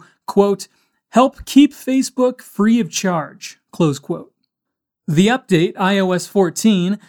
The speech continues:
makes it that all apps must ask for permission before they can track a user between apps and websites.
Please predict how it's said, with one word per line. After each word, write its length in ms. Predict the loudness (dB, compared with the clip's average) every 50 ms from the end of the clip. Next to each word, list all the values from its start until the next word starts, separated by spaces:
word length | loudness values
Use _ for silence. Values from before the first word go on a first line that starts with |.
| _ _ 0
makes 300 | 2 2 2 2 0 -2
it 140 | -4 -4 -2
that 180 | -2 -4 -4 _ 0
all 240 | 2 2 2 2
apps 380 | 0 -2 -4 -4 -4 -4 0 2
must 320 | 2 2 2 -2 -6 -10 -10 -8
ask 300 | -6 -6 -6 -6 -8 -8
for 240 | -4 -2 -2 -2
permission 680 | -2 -4 -2 0 0 0 0 0 -2 -2 0 0 0 0
before 600 | -2 -4 -4 -4 -6 -10 -8 -6 -4 -2 -2 -2
they 140 | -2 -4 -4
can 180 | -2 -2 -4
track 440 | -4 -4 -6 -8 -6 -6 -6 -4 -2
a 40 | -2
user 460 | -2 0 0 -2 -2 -4 -4 -6 -8
between 480 | -8 -10 -8 -4 -2 0 0 0 -2 -4
apps 340 | -6 -8 -8 -8 -6 -4 -4
and 140 | -2 -2
websites. 720 | -2 -4 -6 -6 -8 -14 -18 -20 -20 -20 -18 -18 -18 -18